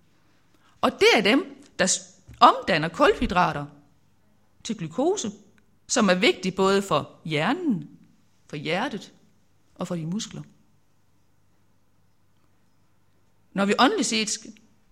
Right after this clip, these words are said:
skal tænke på det, jamen så bliver det jo, at vores tanker, vores følelser, og vores vilje skal blive styrket.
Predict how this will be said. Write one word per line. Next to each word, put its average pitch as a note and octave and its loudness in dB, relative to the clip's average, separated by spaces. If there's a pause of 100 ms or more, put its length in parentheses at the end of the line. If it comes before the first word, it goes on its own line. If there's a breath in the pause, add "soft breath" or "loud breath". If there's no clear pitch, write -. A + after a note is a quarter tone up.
(120)
skal F3 -2 (300)
tænke - 0
på G#3 -4
det, F#3 -2 (1800 soft breath)
jamen F#3+ 0
så B3 -4
bliver D#4+ 0
det G#3 0
jo, F3 -2 (2250)
at F#3+ -4
vores D#3 -2 (460)
tanker, G#3+ -4 (760)
vores E3 -8
følelser, A#3+ -4 (840)
og G3+ 0
vores G#3 0
vilje D#4 4 (1160)
skal F#3 -8
blive E3+ -6
styrket. G#3+ -2